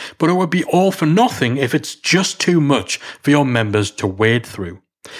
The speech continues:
If you're using WordPress for your membership site, you can make use of its built-in categories and tags to ring-fence different topics and content formats. You might also look at creating some sort of index or roadmap or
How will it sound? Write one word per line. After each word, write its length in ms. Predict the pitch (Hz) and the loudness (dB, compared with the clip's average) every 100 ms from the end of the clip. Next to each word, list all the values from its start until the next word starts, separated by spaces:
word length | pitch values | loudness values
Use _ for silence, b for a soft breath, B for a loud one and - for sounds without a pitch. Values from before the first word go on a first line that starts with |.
| B B | B B
If 140 | 190 | 0
you're 100 | 262 | 2
using 380 | 247 233 185 170 | 4 2 4 2
WordPress 500 | 127 151 151 160 151 | 4 2 2 -2 -2
for 120 | - | 0
your 120 | 151 139 | 2 4
membership 420 | 135 135 - - | 2 0 -4 -4
site, 320 | - 135 139 B B 156 | -2 0 -2 B B 0
you 120 | 202 | 0
can 160 | 202 | 2
make 220 | 180 170 156 | 2 2 2
use 240 | 160 - | 0 2
of 80 | 147 | 0
its 160 | 139 | 0
built-in 600 | - - 135 143 127 127 131 | -2 -2 -2 0 0 -2 -4
categories 640 | - 196 - 117 104 95 | -4 -4 -4 -2 0 0
and 180 | 107 104 | -2 -2
tags 460 | - 123 110 101 - B B | -2 -2 -2 -4 -12 B B
to 140 | - 139 | -2 0
ring-fence 840 | 120 135 170 190 - 113 107 - B B B | 2 2 2 0 -2 -4 -4 -8 B B B
different 380 | 143 - 151 131 | -6 0 -2 -2
topics 480 | - 117 113 107 110 | -4 -4 -4 -4 -6
and 140 | 104 | -4
content 340 | - 147 123 | -4 -2 -4
formats. 600 | 101 101 90 82 - - - B B B | -4 -4 -4 -8 -12 -16 -18 B B B
You 100 | 165 | 0
might 200 | 208 220 | 2 4
also 260 | 190 175 175 | 2 4 4
look 240 | 156 147 | 2 2
at 80 | 147 | -4
creating 460 | - 143 139 131 123 | 0 2 2 0 -2
some 240 | 156 151 | -2 0
sort 180 | - 143 | 0 0
of 120 | 123 - | -2 -2
index 500 | 196 208 120 98 - | -2 0 -2 -4 -4
or 240 | - 123 113 B - | -2 -2 -2 B -8
roadmap 640 | 113 147 123 127 98 - | 0 2 2 0 -2 -2
or 240 | 104 110 | 0 0